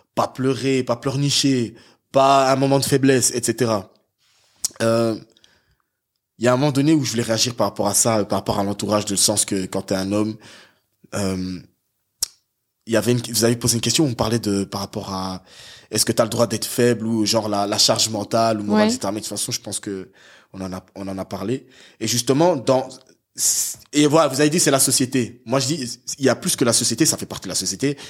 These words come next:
Speaker 1: mais c'est vraiment ton cercle. Ton cercle, c'est vraiment là où tu vas vraiment voir si, euh,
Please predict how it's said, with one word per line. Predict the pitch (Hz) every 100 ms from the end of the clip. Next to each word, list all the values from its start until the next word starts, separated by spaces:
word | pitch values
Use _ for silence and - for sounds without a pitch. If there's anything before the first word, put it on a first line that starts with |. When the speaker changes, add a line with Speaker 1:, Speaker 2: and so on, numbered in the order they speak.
| -
Speaker 1:
mais | 110
c'est | 117
vraiment | 123 147
ton | 147 113
cercle. | - - - - _ _ _ _ _ _ _ _ -
Ton | 131
cercle, | - 180 180
c'est | -
vraiment | 131 135 139 165 185 - -
là | 113 131 190 165
où |
tu | 151 127
vas | 123
vraiment | 117 139 147 151 151
voir | 104 110 131 165
si, | - - 135 143 175 _ _ - _
euh, | 117 120 117